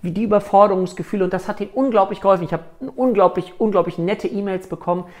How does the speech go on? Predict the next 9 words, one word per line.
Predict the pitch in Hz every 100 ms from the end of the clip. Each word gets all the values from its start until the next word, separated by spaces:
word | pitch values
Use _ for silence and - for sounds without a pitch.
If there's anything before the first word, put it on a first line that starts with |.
| -
Dankes-E-Mails. | - 185 233 - 170 156
Auch | - - -
das | 226 311 214
ist | -
ein | 151 147 147
Bereich. | 135 107 92 98
Also | 151 160
du | 165
siehst, | 175 180 269 254